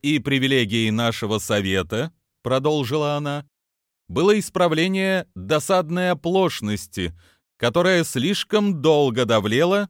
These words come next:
над нашим заслуженным товарищем". Илай нахмурился.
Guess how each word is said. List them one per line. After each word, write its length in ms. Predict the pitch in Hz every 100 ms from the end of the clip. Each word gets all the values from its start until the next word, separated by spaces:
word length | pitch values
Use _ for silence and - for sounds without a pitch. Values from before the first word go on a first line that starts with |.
| _
над 280 | 95 120 95
нашим 440 | 120 185 - 190
заслуженным 880 | 135 170 - 123 156 143 165 170 156
товарищем". 840 | 165 175 131 104 - - 92 82 85 _ _ _ _
Илай 360 | - 85 90 107
нахмурился. 920 | 135 143 123 143 98 76 71 - -